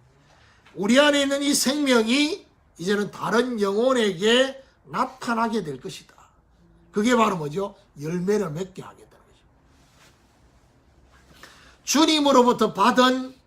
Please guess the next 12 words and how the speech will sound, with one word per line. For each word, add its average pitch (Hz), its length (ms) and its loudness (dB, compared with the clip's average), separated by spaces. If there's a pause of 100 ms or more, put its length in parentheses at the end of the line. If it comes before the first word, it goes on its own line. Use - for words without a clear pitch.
(340)
생명의 254 800 -2
빛이 254 680 -4 (400)
나타나는 196 840 -4 (480)
그 226 300 2
역사가 233 880 0 (280)
일어나게 214 480 -4
될 - 140 -18
것이다. - 340 -20 (1500)
주님으로부터 277 720 2
받은 240 300 2
생명의 277 720 -2
복음이 254 800 -2